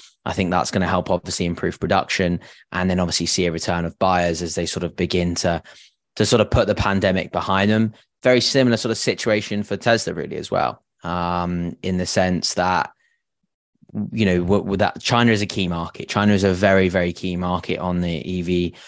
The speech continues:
sort of landscape. Um, but that's looking ahead. I think Q four results,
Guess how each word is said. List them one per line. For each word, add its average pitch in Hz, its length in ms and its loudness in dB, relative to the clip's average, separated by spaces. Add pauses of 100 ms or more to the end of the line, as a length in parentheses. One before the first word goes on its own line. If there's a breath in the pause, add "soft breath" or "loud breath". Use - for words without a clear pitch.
(240 loud breath)
sort 92 160 2
of 90 80 4
landscape. 107 720 2 (320 loud breath)
Um, 113 560 6
but - 140 2
that's 156 260 2
looking 131 300 4
ahead. 104 300 2
I 107 40 0
think 120 240 -2
Q 123 260 0
four 110 400 0
results, 107 680 -4